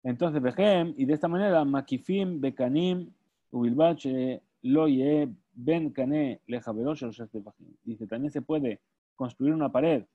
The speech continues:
para rodear un lugar con listones, con la condición de que no tenga entre listón y listón una separación mayor de tres tefajim. Y así podemos aplicarlo de, de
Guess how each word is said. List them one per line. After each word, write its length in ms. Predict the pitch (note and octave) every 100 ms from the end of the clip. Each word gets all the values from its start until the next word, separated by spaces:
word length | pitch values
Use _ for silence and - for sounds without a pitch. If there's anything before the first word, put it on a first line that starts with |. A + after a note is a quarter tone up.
| _ _
para 180 | A#2 A2
rodear 340 | G#2 G#2+ C#3
un 140 | D#3 D#3
lugar 420 | E3+ A3 F3 - _ _ _
con 440 | E3+ E3+ C3+ G#2 - -
listones, 800 | B2 A#2 G#2+ G2 A#2 F3 - _ _
con 140 | _ C#3
la 80 | C3+
condición 380 | C3+ C3 F#3+ G3
de 100 | E3
que 80 |
no 140 | F3 F#3+
tenga 200 | G#3 E3
entre 200 | C#3 B2
listón 340 | B2 C#3 E3+
y 40 | E3+
listón 420 | D#3+ A3 F#3 D#3+ _ _ -
una 220 | D#3+ D#3
separación 420 | D#3 C3+ B2+ D3
mayor 240 | B2 B2+
de 80 | A#2
tres 200 | G#2 A#2
tefajim. 460 | B2 A2 G#2 F#2+ F2+ _ _ _ _ _ _ _ _ _ _ _ _ _
Y 120 | C3
así 260 | A2+ - C#3+
podemos 280 | C#3 A#2+ B2
aplicarlo 420 | G#2 G2 A#2+ B2+
de, 200 | A2 G#2
de 280 | G#2+ A2